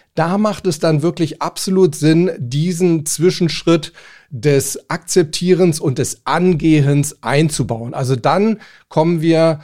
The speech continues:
aus dem Vier-Stufen-Modell sozusagen in das Sechs-Stufen-Modell, nämlich erstens ärgern, zweitens akzeptieren,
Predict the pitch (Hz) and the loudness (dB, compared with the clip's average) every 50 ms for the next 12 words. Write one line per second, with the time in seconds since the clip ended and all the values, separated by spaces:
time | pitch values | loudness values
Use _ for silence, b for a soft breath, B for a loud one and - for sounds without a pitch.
0 | B B - 135 127 - 143 120 - - - 190 208 208 202 - - 196 185 147 | B B -4 -4 -2 -2 -2 -4 -4 -4 -2 0 2 2 0 0 -4 -4 -2 0
1 | 190 165 151 151 151 160 151 147 143 139 135 113 - - 135 139 131 131 131 120 | 2 4 4 4 4 4 4 4 2 0 -2 -6 -6 -4 -2 -2 -2 -2 -2 -6
2 | 123 120 117 - - 160 160 156 - - - 165 160 151 - 156 143 135 135 131 | -6 -6 -6 -4 -2 -2 -2 -2 -4 -4 -2 -2 -2 0 2 4 4 4 4 4
3 | 147 139 135 135 139 131 131 b b b b b 131 131 135 131 123 120 120 113 | 2 2 2 2 2 0 -2 b b b b b -6 -4 -2 0 0 -2 -2 -4
4 | - - - 147 160 160 - - 151 147 - - 131 131 139 127 131 131 131 131 | -6 -2 0 0 0 0 -2 -4 -4 -4 -4 -2 -2 -2 0 0 0 0 0 0
5 | 131 139 - _ - - - 143 139 143 156 156 165 160 147 - - 147 139 - | -2 -4 -6 _ -10 -6 -2 0 0 0 0 0 0 -2 -2 -2 -4 -6 -6 -6
6 | - - 151 139 - - - 143 139 139 135 135 131 123 123 | -2 -2 -2 -2 -2 -4 -2 0 0 2 2 0 0 -4 -6